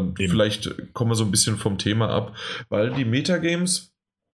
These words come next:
Speaker 2: ähm, haben noch zwei andere. Dann war es nämlich Bayonetta, die Special Edition eins und zwei von Bayonetta für die Switch ist rausgekommen.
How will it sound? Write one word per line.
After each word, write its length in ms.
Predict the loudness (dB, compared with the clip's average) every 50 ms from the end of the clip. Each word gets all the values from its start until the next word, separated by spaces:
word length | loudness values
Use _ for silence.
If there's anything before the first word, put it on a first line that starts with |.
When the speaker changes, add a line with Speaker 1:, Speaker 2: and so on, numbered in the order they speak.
| _ _ _ _ -8 -2
Speaker 2:
ähm, 380 | 2 2 4 4 2 2 2
haben 200 | 2 2 2 2
noch 120 | 0 0 -2
zwei 220 | 0 0 2 2
andere. 420 | 2 0 0 0 2 2 2 2 2
Dann 400 | 0 0 0 -2 -2 -2 -2 0
war 100 | 0 0
es 120 | 0 0
nämlich 260 | 0 0 0 -2 -2
Bayonetta, 560 | 0 0 0 2 0 0 -2 0 0 0 0
die 140 | 0 0 0 0
Special 360 | 0 0 0 0 0 0 0
Edition 460 | 0 0 -2 -2 0 0 0 0 0 0
eins 340 | 0 0 0 0 0 0 0
und 120 | 2 2
zwei 640 | 2 2 2 2 2 2 2 2 2 0 0 -2 -6 -12 -16 -14 -14 -16 -16 -8
von 180 | _ -4 -2 0
Bayonetta 600 | 2 2 2 2 0 0 0 0 0 0 0 0
für 160 | 0 0 0
die 120 | 0 2 0
Switch 340 | 2 0 0 0 0 0
ist 200 | 0 0 0 0
rausgekommen. 760 | 0 0 0 0 -2 -2 -4 0 0 2 2 2 0 -2 -4